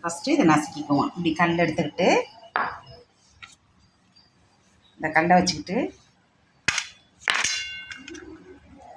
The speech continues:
அப்படியே நசுக்கிக்க வேண்டியதான். இந்த உப்பு கலந்த தண்ணியில போட்டிங்கன்னா கருக்காது, இல்லைன்னா கருப்பா போயிடும். அப்படியே நசுக்கி நசுக்கி நம்ம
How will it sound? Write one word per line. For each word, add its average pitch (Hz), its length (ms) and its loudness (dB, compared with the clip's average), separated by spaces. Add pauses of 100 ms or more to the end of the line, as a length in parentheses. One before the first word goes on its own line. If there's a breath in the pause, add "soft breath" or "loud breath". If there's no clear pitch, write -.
(800)
அப்படியே 190 220 2
நசுக்கிக்க 160 440 2
வேண்டியதான். 120 420 2 (1040)
இந்த 180 220 0
உப்பு 180 240 -2
கலந்த 180 280 6
தண்ணியில 165 360 2
போட்டிங்கன்னா 160 400 2
கருக்காது, 180 500 4 (280)
இல்லைன்னா 175 340 0 (100)
கருப்பா 185 380 4
போயிடும். 151 340 2 (1500)
அப்படியே 160 320 0
நசுக்கி 170 360 4
நசுக்கி 143 360 0
நம்ம 165 200 2